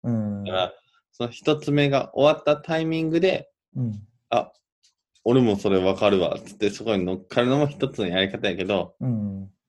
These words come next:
Speaker 2: うそうじゃなくて、もう全部まず鹿島さんの思ってることを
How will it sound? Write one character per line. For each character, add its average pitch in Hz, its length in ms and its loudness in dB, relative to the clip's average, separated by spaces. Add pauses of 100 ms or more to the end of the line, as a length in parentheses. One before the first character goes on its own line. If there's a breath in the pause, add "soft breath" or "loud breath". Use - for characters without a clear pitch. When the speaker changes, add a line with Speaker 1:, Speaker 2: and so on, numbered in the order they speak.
(100)
Speaker 2:
う 113 60 -4
そ 190 300 4
う 165 40 4
じ 160 80 2
ゃ 156 40 2
な 151 140 0
く 147 80 -16
て、 - 380 -4 (100)
も 131 200 0
う 117 60 -2
全 180 240 6
部 170 100 6
ま 131 180 2
ず 107 100 -8
鹿 - 120 -14
島 110 220 -4
さ 107 100 -2
ん 92 40 -2
の 92 120 -8
思 104 160 -4
っ 101 100 -20
て 101 100 -8
る 98 80 -4
こ 101 80 -6
と 95 120 -4
を 87 100 -8